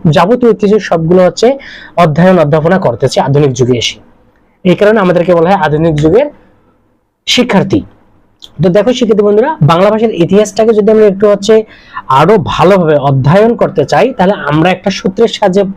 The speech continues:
বলতে পারি। সূত্রটা কিরকম? দেখো, আমি তোমাদেরকে বললাম একটা বিষয়, যে সাধারণভাবে যে সূত্রের একটা গল্প যদি বলি, যে ইন্দো ও বৈপ্রাস নামে আমার দুজন বিদেশি বন্ধু আমাকে একদিন জিজ্ঞেস করলো,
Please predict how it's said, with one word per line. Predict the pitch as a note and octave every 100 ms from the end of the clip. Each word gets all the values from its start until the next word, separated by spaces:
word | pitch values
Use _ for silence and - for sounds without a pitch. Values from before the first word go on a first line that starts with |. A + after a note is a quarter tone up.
| -
বলতে | D#3 C3+ B2+
পারি। | B2 G#2+ - - - -
সূত্রটা | - G#3 G3+ C4+
কিরকম? | C4 D4 C#4 D#4+ E4 D#4+ - - -
দেখো, | D3 F#3+ F#3+ G3
আমি | - D3+ F3+
তোমাদেরকে | G3 A3 A3 A3 A#3+
বললাম | F#3 E3 E3+ B3 C4
একটা | F#3+ F#3
বিষয়, | D#3 D3 - E3 C4+ - - - -
যে | D3 F3 - _ -
সাধারণভাবে | - F#3 A#3 C4 G3+ D3 D#3+ D4 - _ _ _ _ -
যে | C#3+ F#3+ F#3 - -
সূত্রের | - C4 C4+
একটা | B3+ -
গল্প | F#3 F3 F3
যদি | F3+ E3
বলি, | D3+ F3 B3+ C3+ C#3
যে | F#3+ F#3+
ইন্দো | G3 G3+ G3+ C#4+
ও | D#4+ A#3
বৈপ্রাস | F#3+ E3 D#3 D#3 D3+ D3 C#3
নামে | C3+ A#3+ - _ _ - - -
আমার | - F#3 G#3
দুজন | G#3 A3+ C4
বিদেশি | D#3 E3 F#3 F#3+
বন্ধু | E3+ D#3 C#3+ C3 B2+ G#2 _ _ _
আমাকে | - D3+ D#3 G3+
একদিন | F3 G3+
জিজ্ঞেস | D3+ C#3+ D3+ -
করলো, | F3+ D3 G#3+ E3